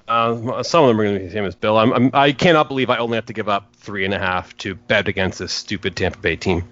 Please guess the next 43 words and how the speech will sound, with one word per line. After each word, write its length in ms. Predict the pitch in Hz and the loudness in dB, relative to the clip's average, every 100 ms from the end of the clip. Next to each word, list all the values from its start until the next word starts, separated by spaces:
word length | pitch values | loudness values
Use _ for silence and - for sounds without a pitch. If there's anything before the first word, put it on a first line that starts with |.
| - - - | -16 -20 -14
So 160 | - 107 | -4 2
give 100 | 120 | 4
me 60 | |
the 80 | 107 | 4
Panthers. 460 | - 95 85 - - - - - - - - - - - - - _ - _ _ - - - - - | 4 0 -2 -8 -16 -18 -20 -18 -16 -18 -20 -20 -20 -20 -20 -20 _ -20 _ _ -16 -14 -14 -12 0
I'm 340 | 135 165 180 | 4 6 8
going 240 | 151 170 151 | 8 6 4
to 60 | |
take, 420 | - 165 143 127 | 2 2 2 0
and 120 | 156 131 | -4 -2
I 60 | |
know 180 | 120 127 | 0 0
I, 120 | 120 | -2
I 140 | 123 127 | 0 0
always 180 | 131 123 | 0 -2
talked 280 | 143 131 | -2 -2
about 220 | 117 117 113 | -2 -4 -2
how, 160 | 135 | -2
how, 240 | 123 208 349 | 0 0 0
how 160 | 254 427 | -4 -2
does 100 | 359 | -2
the 60 | |
gambling 320 | 156 175 175 160 | 2 4 4 2
committee 300 | 156 151 131 | 2 2 2
respect 440 | 107 - 127 - | -2 -2 -2 -2
this 140 | 95 - | -8 -14
team 240 | - 95 | -10 -8
so 140 | - | -8
much? 260 | 92 87 - | -8 -8 -4
Well, 140 | 170 | -2
guess 200 | 170 170 143 | 0 0 0
what? 180 | 104 | 0
I'm 100 | 123 147 | 4 4
also 300 | 160 143 139 | 4 2 -6
taking 320 | - 117 95 | -2 -4 -4
the 60 | |
Falcons. 600 | 95 95 98 - 302 - - - - - - 160 - 185 | -6 -4 -2 0 0 -2 -8 -14 -20 -20 -20 -14 -14 -14
<laughs> 760 | - - 302 262 - - - | -16 -12 -10 -10 -12 -14 -10
Whatever, 400 | - - 165 160 175 | -2 2 4 6 6
I 60 | |
respect 400 | 190 170 196 170 | 4 2 0 0
them 120 | 147 | -2
too. 280 | 135 139 90 | -6 -6 -10